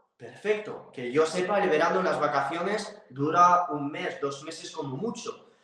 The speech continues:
Entonces, juega con un ciclado de carbohidratos. Puedes hacer dos, tres días a la semana de una dieta puramente cetogénica y un día donde vayas a entrenar mucho,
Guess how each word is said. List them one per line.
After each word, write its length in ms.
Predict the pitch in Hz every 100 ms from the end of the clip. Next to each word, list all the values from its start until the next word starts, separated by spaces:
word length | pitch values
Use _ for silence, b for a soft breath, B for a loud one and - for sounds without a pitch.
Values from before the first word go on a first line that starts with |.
| b
Entonces, 560 | - 175 - - - - _ _
juega 640 | - 110 156 180 214 226
con 160 | 226 202
un 180 | 185 185
ciclado 400 | 190 170 160 180
de 120 | 180
carbohidratos. 960 | 170 165 175 202 269 - 98 - - - _ _ _ _ _ _ _ _ _ _ _
Puedes 320 | - 120 127 147
hacer 540 | 135 160 151 151 - - - - _
dos, 600 | 127 - 170 170 170 -
tres 280 | 160 156 147
días 280 | 160 165 151
a 40 |
la 120 | 151 147
semana 600 | 151 151 156 151 151 143 - -
de 300 | 127 143 139
una 200 | 139 143
dieta 600 | 139 139 147 139 127 - - - - -
puramente 600 | 156 165 165 160 147 143
cetogénica 880 | 139 139 - 185 208 233 240 - B B -
y 140 | 180
un 200 | 185 185
día 320 | 190 214 175
donde 260 | 127 127 131
vayas 320 | 143 - 170
a 60 | 165
entrenar 560 | 147 151 151 143 123
mucho, 520 | 131 196 233 - 277